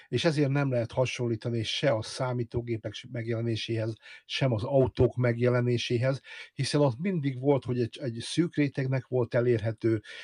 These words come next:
mire széles körben elterjedt, addigra már kialakultak a köré a szabályok, a törvénykezés, a lehetőségeket hogyan lehet kontrollálni,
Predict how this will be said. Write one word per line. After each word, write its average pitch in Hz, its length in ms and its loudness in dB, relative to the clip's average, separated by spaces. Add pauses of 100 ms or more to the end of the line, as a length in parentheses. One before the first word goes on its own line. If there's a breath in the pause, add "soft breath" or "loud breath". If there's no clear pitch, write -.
(100)
mire 151 320 6
széles 127 460 0
körben 120 360 2
elterjedt, 131 640 2
addigra 123 340 2
már 123 260 0
kialakultak 123 720 2
a 117 160 2 (360 loud breath)
köré 123 340 4
a 113 120 0
szabályok, 117 720 2
a 107 140 -6
törvénykezés, 107 1300 2 (340 loud breath)
a 107 180 2
lehetőségeket 113 1000 2
hogyan 120 320 4
lehet 107 260 -2
kontrollálni, 147 880 2